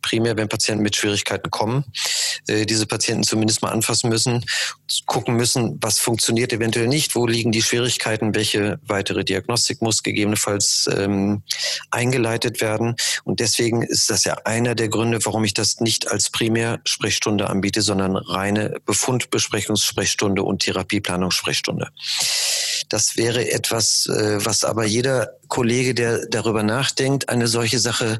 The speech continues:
äh, in seiner Praxis so zu organisieren, so wie ich das gemacht habe, äh, sich im Vorfeld überlegen muss, unter welchen konzeptionellen Bedingungen er solche Videosprechstunden anbieten möchte.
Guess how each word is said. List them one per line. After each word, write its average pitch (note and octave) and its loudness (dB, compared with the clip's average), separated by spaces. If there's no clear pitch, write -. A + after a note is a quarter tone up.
äh, A2 0
in A2+ 0
seiner G#2+ 0
Praxis A2+ 0
so A2+ 2
zu - 0
organisieren, G2+ 2
so G#2 -2
wie - 0
ich G2+ 0
das - 0
gemacht A2+ 0
habe, A2+ 0
äh, A#2 2
sich B2+ 0
im B2+ 0
Vorfeld B2 0
überlegen B2 2
muss, C3+ 2
unter A#2 0
welchen B2 0
konzeptionellen A2+ 0
Bedingungen A#2 2
er G#2+ 2
solche G#2 0
Videosprechstunden G#2+ 0
anbieten F#2+ 0
möchte. - -2